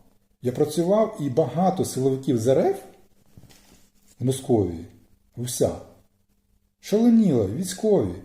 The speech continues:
і офіцери, і генерали, і спецпризначенці, і військ-, ну, різні.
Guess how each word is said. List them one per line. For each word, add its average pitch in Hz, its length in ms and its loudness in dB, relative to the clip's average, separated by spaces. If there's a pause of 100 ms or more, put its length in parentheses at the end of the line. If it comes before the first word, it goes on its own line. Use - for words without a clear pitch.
(320)
і 143 60 -6
офіцери, 175 600 0
і - 20 -2
генерали, 156 760 0
і 135 460 -4 (300)
спецпризначенці, 151 1120 -4
і 107 480 -6
військ-, 110 480 -6
ну, 220 160 -2
різні. 117 400 2